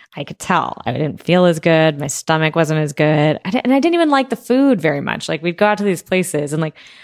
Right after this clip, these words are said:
I like, you know, I like nice restaurants, but, like, the sort of middle of the pla-, road places we were going to, I was like,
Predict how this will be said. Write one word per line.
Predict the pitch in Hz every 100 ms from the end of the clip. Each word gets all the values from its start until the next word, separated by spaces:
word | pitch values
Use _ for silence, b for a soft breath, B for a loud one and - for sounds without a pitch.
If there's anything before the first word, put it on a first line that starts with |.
| B B B _ -
I | 214
like, | 302 330
you | 240
know, | 170
I |
like | 185 202 - -
nice | 151 180 214 156
restaurants, | 135 - 139 151
but, | 156
like, | 160 151
the | 160
sort | 180 170
of | 139 143
middle | 147 156 165
of | 160
the | 160
pla-, | - - 156
road | 165 165 160
places | 180 165 175
we | 165 165
were |
going | 165 165 165
to, | -
I | 170 156
was | 156
like, | 156 156 -